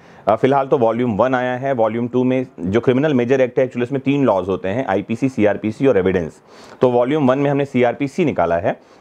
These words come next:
वॉल्यूम टू में, अ, अ, एविडेंस एक्ट और वॉल्यूम थ्री में आईपीसी, इंडियन पीनल कोड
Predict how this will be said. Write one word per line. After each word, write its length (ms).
वॉल्यूम 360
टू 220
में, 320
अ, 40
अ, 880
एविडेंस 540
एक्ट 200
और 100
वॉल्यूम 300
थ्री 180
में 140
आईपीसी, 460
इंडियन 220
पीनल 240
कोड 340